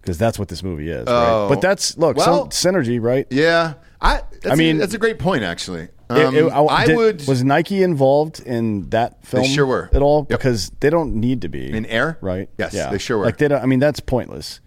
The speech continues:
Speaker 2: It's,
Speaker 1: for them.
Speaker 2: uh, I, I just, by the way, I just watched Air over the weekend.
Speaker 1: Mm.
Speaker 2: Um, it was really fucking good.
Speaker 1: Yeah, I'm sure it's great.
Speaker 2: It was only
Speaker 1: But, but
Speaker 2: three
Speaker 1: everybody already knows who Nike is.
Speaker 2: They
Speaker 1: And
Speaker 2: do, but
Speaker 1: that
Speaker 2: there
Speaker 1: movie's
Speaker 2: was
Speaker 1: not gonna rehabilitate their image from the dumb shit they've done either.
Speaker 2: No, and there was three times where it,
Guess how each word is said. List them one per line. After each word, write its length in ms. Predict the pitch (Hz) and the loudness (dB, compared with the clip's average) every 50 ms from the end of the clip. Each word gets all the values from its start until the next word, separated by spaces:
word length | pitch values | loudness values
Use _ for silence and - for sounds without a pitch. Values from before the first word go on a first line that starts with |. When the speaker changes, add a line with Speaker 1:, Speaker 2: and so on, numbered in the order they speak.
| _ _ - | _ _ -18
Speaker 2:
It's, 140 | 117 - - | -10 -4 0
Speaker 1:
for 60 | 123 | 2
them. 420 | 113 110 110 110 110 107 107 110 - | 2 4 4 2 2 2 0 -2 -2
Speaker 2:
uh, 40 | - | -2
I, 200 | 120 143 135 151 | -2 0 0 0
I 40 | 160 | -2
just, 360 | 151 180 - - - 147 139 | -2 -4 -8 -10 -10 -6 -2
by 100 | 120 156 | -2 0
the 60 | 165 147 | 2 2
way, 100 | 143 156 | 0 0
I 100 | 147 135 127 | 0 -2 -2
just 260 | 98 104 131 131 - | -2 -2 -4 -2 0
watched 240 | 110 110 110 - - | 0 0 0 0 -4
Air 160 | - 95 95 92 | -4 -4 -2 -2
over 120 | 85 80 | -4 -4
the 60 | 80 | -6
weekend. 340 | 80 78 90 95 76 73 73 - - - - - - - - - - _ - | -6 -6 -6 -6 -8 -10 -12 -18 -20 -20 -20 -20 -20 -20 -20 -20 -20 _ -12
Speaker 1:
Mm. 40 | 82 | -10
Speaker 2:
Um, 320 | 87 90 90 90 90 92 - | -8 -8 -8 -8 -10 -10 -8
it 40 | |
was 160 | 110 110 92 92 | -8 -8 -4 -2
really 240 | 127 147 160 160 | 0 0 0 0
fucking 320 | 151 - 165 160 - 156 139 | -2 -2 -4 -4 -4 -4 -2
good. 260 | 113 127 127 127 127 | 0 0 2 2 2
Speaker 1:
Yeah, 60 | 147 | 2
I'm 60 | 127 - | 0 0
sure 120 | - 143 120 | 0 -2 -2
it's 80 | - - | -2 -4
great. 280 | 98 101 107 80 - - | -4 -4 -4 -4 -6 -6
Speaker 2:
It 40 | |
was 120 | 113 113 117 | -6 -4 -2
only 100 | 131 131 | 0 2
Speaker 1:
But, 240 | 147 151 - - - | 2 2 0 -2 -2
but 80 | - 165 | 0 0
Speaker 2:
three 160 | 151 156 160 | 2 2 2
Speaker 1:
everybody 400 | 202 214 226 214 196 190 175 165 | 4 4 4 4 4 2 2 2
already 180 | 160 143 135 | 2 2 2
knows 420 | 123 131 131 127 120 104 - - - - | 2 2 2 2 2 0 -4 -8 -8 -4
who 100 | 101 120 | -4 -2
Nike 380 | 110 107 107 98 - 78 69 53 | 0 0 -2 -2 -4 -8 -10 -10
is. 180 | - - 58 | -10 -6 -2
Speaker 2:
They 100 | - 151 | 0 0
Speaker 1:
And 100 | 165 - | 2 4
Speaker 2:
do, 380 | 120 170 170 170 165 165 165 156 | 4 4 4 4 2 2 2 2
but 80 | 131 143 | 4 4
Speaker 1:
that 60 | 160 | 4
Speaker 2:
there 100 | 160 165 | 6 6
Speaker 1:
movie's 260 | 175 175 165 170 156 135 | 6 6 6 4 4 4
Speaker 2:
was 80 | 123 | 2
Speaker 1:
not 160 | 156 151 147 | 2 2 2
gonna 140 | 135 139 135 | 2 0 2
rehabilitate 680 | 127 131 131 127 113 123 120 120 113 - - 117 107 - | 2 2 2 2 2 2 0 0 0 -2 -2 -2 -2 -2
their 140 | 104 101 - | -2 -4 -4
image 300 | 104 107 107 104 90 - | -4 -4 -4 -6 -6 -8
from 100 | - 92 | -8 -6
the 100 | 90 82 | -6 -6
dumb 220 | 73 98 101 98 | -4 -4 -4 -4
shit 160 | 90 - 80 - | -6 -8 -10 -8
they've 140 | 69 69 65 | -10 -10 -8
done 180 | 71 69 65 | -8 -10 -8
either. 200 | 69 78 78 82 | -8 -8 -8 -8
Speaker 2:
No, 500 | 82 120 120 120 113 98 85 80 82 90 90 | -8 -6 -4 -2 -2 -2 -2 -4 -6 -6 -6
and 80 | 110 127 | -4 -2
there 60 | 135 | -2
was 140 | 135 127 - | -2 -4 -6
three 580 | - - 139 147 160 170 180 180 180 180 175 175 | -6 -4 -2 -2 -2 -2 -2 -4 -6 -6 -8 -10
times 540 | - - - 131 117 110 110 107 107 95 - | -10 -8 -6 -4 -4 -2 -4 -4 -6 -6 -6
where 320 | 107 101 101 101 95 87 - | -4 -4 -2 -4 -4 -4 -6
it, 200 | 110 98 - | -6 -6 -6